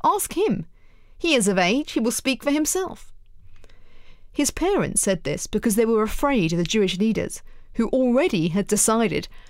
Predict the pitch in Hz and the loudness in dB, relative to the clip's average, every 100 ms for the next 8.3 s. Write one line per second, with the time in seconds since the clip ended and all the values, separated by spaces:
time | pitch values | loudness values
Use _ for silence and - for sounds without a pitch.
0 | - - 240 - 294 381 359 339 302 285 | -8 -2 -2 2 2 4 4 2 2 0
1 | 254 240 240 247 285 - 202 - 247 269 | 2 4 4 2 0 -2 -4 -2 0 2
2 | 294 294 294 - 240 233 - 349 185 - | 2 0 -2 0 0 2 2 2 0 -4
3 | - - - - - 190 202 - 214 262 | -12 -20 -16 -8 -2 0 0 0 0 2
4 | 247 - 170 175 - 190 190 - - - | 0 -2 -6 -4 -2 0 -2 -6 -10 -12
5 | - - - - - - 185 208 254 240 | -14 -14 -14 -14 -12 -4 0 2 2 2
6 | 214 240 233 208 196 - 247 240 - 156 | 2 2 4 2 2 2 2 2 2 0
7 | 151 - - - - - 214 196 196 214 | 0 -4 -12 -14 -10 0 2 4 4 2
8 | 247 147 160 | 2 -2 -4